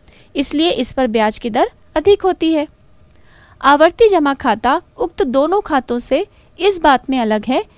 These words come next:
कि इसमें जमाकर्ता के पास शुरू में अधिक धन नहीं होता, उसके पास बचत की थोड़ी राशि है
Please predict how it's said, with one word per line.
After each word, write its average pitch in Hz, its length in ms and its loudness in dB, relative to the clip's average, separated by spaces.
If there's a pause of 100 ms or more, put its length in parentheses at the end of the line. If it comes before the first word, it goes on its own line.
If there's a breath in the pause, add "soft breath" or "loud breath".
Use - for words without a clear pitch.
(200 soft breath)
कि 339 100 0
इसमें 370 320 -2
जमाकर्ता 320 640 0
के 294 160 -4
पास 262 380 -2 (120)
शुरू 302 320 0
में 359 140 0
अधिक 233 340 -4
धन 311 200 -2
नहीं 262 300 0
होता, 226 320 -4 (760 soft breath)
उसके 392 280 -2
पास 330 320 2
बचत 269 340 -2
की 370 120 0 (100)
थोड़ी 339 320 2
राशि 254 380 0
है 311 160 -2